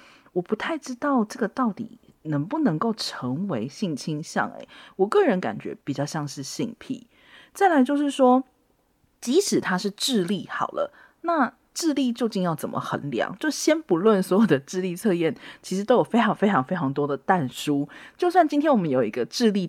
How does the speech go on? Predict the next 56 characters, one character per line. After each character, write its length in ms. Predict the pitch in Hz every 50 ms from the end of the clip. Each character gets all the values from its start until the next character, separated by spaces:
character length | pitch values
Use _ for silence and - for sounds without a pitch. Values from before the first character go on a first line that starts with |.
| -
标 240 | - 196 180 190 202
准 220 | 196 - 156 101 -
化 240 | - - 185 139 123
测 260 | 131 - - 139 104
验， 260 | 82 - 117 - - - _ - - - - _
所 120 | - 285
以 60 | 339
你 160 | 381 330 214 156
会 160 | 175 254 247 240
因 140 | 233 233 240
为 180 | 254 240 214 -
一 100 | - 151
个 200 | - - 185 160
人 260 | 139 127 110 127 127
的 140 | 131 123 110
智 200 | 131 - 214 214
力 140 | 190 180 170
测 180 | - - 190
验 160 | 170 156 139
达 200 | 101 - 131 113
到 200 | 107 156 143 - -
一 80 | - 190
百 180 | - 139 113
八 220 | - - 139 147 156
十 200 | - - 131 120
分， 240 | - - - 127 143
就 120 | - 190
觉 180 | 180 - 143 110
得 320 | - 92 95 87 - - _ _ _ _ _ _ _ _ _ -
，“哦， 60 | 151 143
我 80 | 143 143
好 120 | - 170
爱 180 | - - 135 135
他 200 | - - 139 131
吗？” 260 | 139 135 139 147 - _ _
我 120 | - 190 180
不 140 | 196 262
晓 180 | 302 311 226 156
得， 120 | 143 151
那 120 | 156 202 240
可 140 | 269 - 208
能 120 | 165 175
我 80 | 170 151
不 120 | 143 180
是 120 | 214 262
自 220 | 269 - - 285 262
性 260 | 254 - 277 285 - - 285 - -
恋 180 | - 247 214 202
吧， 240 | - 247 160 240 - - - - -
因 100 | - 277
为 80 | 285 294
我 160 | 269 226 208
无 160 | 185 180 185
法 240 | 185 - 196 190 226
想 280 | 233 - 233 240 208 240
象。 260 | - - - 320